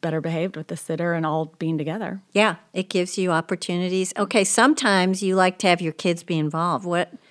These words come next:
Speaker 2: what does that look like?
Speaker 1: Um, well, I, one thing I will say, talking about the blessings,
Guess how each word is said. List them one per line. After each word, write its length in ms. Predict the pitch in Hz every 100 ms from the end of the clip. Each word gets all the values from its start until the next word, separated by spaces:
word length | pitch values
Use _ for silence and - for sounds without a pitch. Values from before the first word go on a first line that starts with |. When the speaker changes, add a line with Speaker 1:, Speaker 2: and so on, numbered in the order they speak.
| _ - _ _
Speaker 2:
what 140 | 202 208
does 140 | 185
that 240 | 185 175 165
look 200 | 156 143
like? 380 | 104 - - - - - 202
Speaker 1:
Um, 380 | 202 190 190 -
well, 200 | 190 190 - _ -
I, 300 | 214 226 -
one 500 | 214 226 240 254 240
thing 260 | - 233 214
I 80 | 196
will 180 | 196
say, 260 | 202 - 175
talking 420 | - 190 190 196
about 240 | 180 175 185
the 80 |
blessings, 800 | 156 175 175 170 180 160 165 -